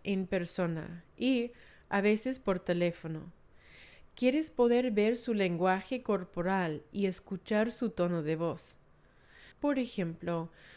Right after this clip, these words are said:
puedes hacer algunas preguntas como estas. Primero, enumeraré algunas preguntas ligeras que puedes hacerle a alguien que acabas de conocer por primera vez para romper el hielo.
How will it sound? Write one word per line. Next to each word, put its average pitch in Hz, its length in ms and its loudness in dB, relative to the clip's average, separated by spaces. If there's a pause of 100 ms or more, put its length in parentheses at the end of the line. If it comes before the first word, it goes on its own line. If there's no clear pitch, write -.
(300)
puedes 427 340 2
hacer 226 260 2
algunas 208 440 2
preguntas 196 640 0
como 175 260 -2
estas. - 540 -8 (760)
Primero, 254 880 2
enumeraré 220 960 2
algunas 240 480 -2
preguntas 208 560 0
ligeras 196 880 -2
que 220 160 -4
puedes 190 380 -2
hacerle 202 480 -2
a 175 160 2
alguien 190 260 -4
que 208 100 -8
acabas 180 440 -4
de 180 100 -4
conocer 170 720 -2
por 160 180 -8
primera 185 440 0
vez 175 320 -2
para 196 240 0
romper 202 560 0
el 202 160 0
hielo. 185 380 0